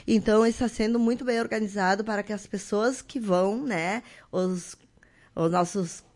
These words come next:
ah, familiares, pessoas conhecidas, pessoas amigas, e todos quem quiserem ir, estão hiper convidados, porque, assim, é um, é aberto. Então, o que que acontece? A única coisa que tem que adquirir o ticket lá, que é do coquetel e do brinde,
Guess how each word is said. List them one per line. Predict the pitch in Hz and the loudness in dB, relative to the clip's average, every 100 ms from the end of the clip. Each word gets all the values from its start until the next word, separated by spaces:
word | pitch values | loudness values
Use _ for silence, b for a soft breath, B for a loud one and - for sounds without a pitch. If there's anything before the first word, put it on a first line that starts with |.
| - | -4
ah, | 160 156 151 147 - _ _ _ _ - 180 | 0 0 0 -4 -10 _ _ _ _ -8 -4
familiares, | 196 214 180 202 214 202 202 196 185 | 0 4 4 4 2 0 0 0 -2
pessoas | 185 170 190 185 | -8 -4 -4 -4
conhecidas, | 170 156 - 220 220 190 190 185 | -4 -6 -4 -2 0 2 0 0
pessoas | - 156 175 160 | -6 0 0 0
amigas, | 151 185 208 180 196 202 - B B B - | 0 2 2 4 4 2 -2 B B B 2
e | 254 | 2
todos | 240 302 - 392 - | 4 2 2 -2 0
quem | 269 277 | 0 0
quiserem | 285 220 208 185 196 190 185 | -2 0 4 4 4 2 2
ir, | 202 262 - - | 2 0 -4 -8
estão | 208 214 202 | -6 -6 -6
hiper | 208 262 330 | -6 -6 -6
convidados, | - 214 190 170 160 170 196 220 214 - B B B B | -4 -2 -2 0 0 0 -2 -4 -6 -8 B B B B
porque, | 226 233 220 - 226 233 226 220 | 4 4 2 -2 2 4 4 2
assim, | 220 - | -2 -4
é | 214 | -2
um, | 220 226 220 - _ _ - | 0 0 -2 -6 _ _ -2
é | 208 | 2
aberto. | 226 202 190 151 135 - 117 143 - B B B | 2 4 4 4 2 -6 -12 -12 -14 B B B
Então, | 196 226 220 | 2 4 4
o | 208 | 4
que | 254 | 0
que | 247 | -2
acontece? | 262 262 269 208 175 175 | -4 -4 -2 0 0 0
A | 208 | 0
única | 262 285 240 | 0 -2 -6
coisa | - 220 240 | 0 2 2
que | 254 233 | -2 -2
tem | 247 | 0
que | 247 | 0
adquirir | 240 220 220 208 220 | -2 -4 -2 4 4
o | |
ticket | 220 233 240 - | 4 -6 -6 -6
lá, | 208 196 208 | 0 4 4
que | 226 226 | 4 0
é | |
do | 214 214 | 0 -2
coquetel | 226 240 - 220 226 | -4 -6 -4 -2 -2
e | |
do | 226 | -2
brinde, | 208 220 233 247 - | -2 0 0 0 -4